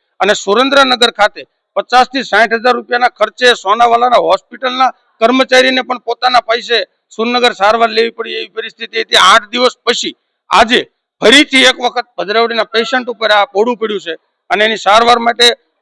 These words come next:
બહુ, બહુ ગંભીર પરિસ્થિતિ છે બેનની, પણ સારવાર માટે કોઈ વ્યવસ્થા નથી. અહીંયા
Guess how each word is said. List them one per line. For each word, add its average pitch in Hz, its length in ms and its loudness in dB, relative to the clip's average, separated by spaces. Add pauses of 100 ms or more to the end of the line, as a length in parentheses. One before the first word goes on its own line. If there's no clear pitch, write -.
બહુ, 202 260 4
બહુ 220 400 4
ગંભીર 247 420 0 (540)
પરિસ્થિતિ 233 480 -4
છે 185 260 -2 (120)
બેનની, 202 340 0
પણ 202 380 0 (160)
સારવાર 233 400 2
માટે 226 400 0
કોઈ 214 260 -4
વ્યવસ્થા 208 420 -2
નથી. 233 240 -10 (360)
અહીંયા 208 500 2